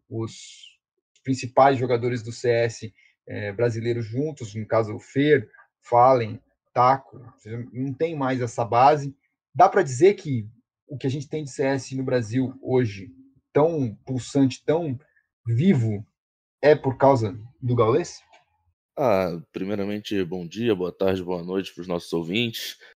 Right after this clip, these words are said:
Speaker 2: Sempre bom tá aqui no Early Game. E, mas eu acho que não só o Gaules. Não dá pra dizer que, que foi só ele que, que reinventou o C S aqui, que renovou o público, mas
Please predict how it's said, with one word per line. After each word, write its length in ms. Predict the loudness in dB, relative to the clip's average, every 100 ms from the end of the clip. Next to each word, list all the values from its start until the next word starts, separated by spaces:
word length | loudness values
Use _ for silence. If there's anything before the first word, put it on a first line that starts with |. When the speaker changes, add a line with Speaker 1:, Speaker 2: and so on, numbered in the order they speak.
| _
Speaker 2:
Sempre 300 | -10 -6 -4
bom 160 | -2 0
tá 100 | 0
aqui 400 | -2 -2 -4 -4 _ _ _ -8
no 180 | -2 0
Early 200 | 0 -2
Game. 340 | -2 -2 -4 -12 -20 _ -4
E, 200 | -2 -2 -2
mas 200 | -2 0
eu 80 | 0
acho 160 | 0
que 80 | -2
não 160 | -2 -2
só 400 | 0 2 2 0 _ _ -10
o 100 | -2
Gaules. 680 | 0 2 2 0 -2 -10 -18 _ _ _ _ _ _ _ -10
Não 100 | -2
dá 120 | 0
pra 120 | 0
dizer 360 | -2 0 0 2
que, 240 | 2 0
que 160 | 0 -4
foi 180 | -2 -2
só 320 | 2 4 4
ele 340 | 4 4 0
que, 300 | -4 -8 -8
que 320 | -10 -14 -14 -20 _ _ _ _ -10
reinventou 720 | -8 -6 -8 -8 -2 0 0
o 60 | -2
C 180 | -2 0
S 180 | 0 -4
aqui, 360 | -12 -8 -6 -6
que 160 | -6
renovou 680 | -4 0 0 -2 -4 -2 -2 -6 _ _ _
o 100 | -14
público, 760 | -6 0 2 2 -2 -6 -8 -4
mas 600 | -2 -2 -2 -6 -6